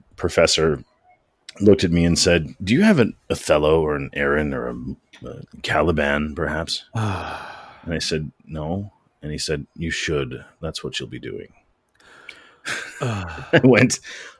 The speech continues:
Speaker 1: "Okay,
Speaker 2: Ugh.
Speaker 1: well, I have nothing more to <laughs> gain from you."
Speaker 2: Yeah.
Speaker 1: Um, uh, but also, you know, it's a lost class for me because that, you know, that, that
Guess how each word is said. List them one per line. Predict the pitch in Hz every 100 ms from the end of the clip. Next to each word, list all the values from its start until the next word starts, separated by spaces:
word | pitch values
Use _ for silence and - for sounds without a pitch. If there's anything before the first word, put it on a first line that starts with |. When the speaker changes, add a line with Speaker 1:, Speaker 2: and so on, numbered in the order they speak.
| -
Speaker 1:
"Okay, | 370 - -
Speaker 2:
Ugh. | - -
Speaker 1:
well, | 156 160 151
I | 139
have | 135
nothing | 113 117 123
more | 120 160
to | 151 - - -
<laughs> | 139
gain | 113 107 113
from | 110 113
you." | 107 107 95 117 - - - - -
Speaker 2:
Yeah. | 175 185
Speaker 1:
Um, | 107 87 - _ _ _ _ _ _ _ _ -
uh, | 98 90 87 92 92 - - 117 101
but | 147 131
also, | 131 - 101 107 101
you | 113
know, | 90
it's | 104 110
a |
lost | 104 120 -
class | - 156 120
for | -
me | 80 65
because | 71 - 127 101 98 -
that, | 95 87 - 82
you | 98
know, | 80 85 82 - - - _
that, | 98 82
that | 82 90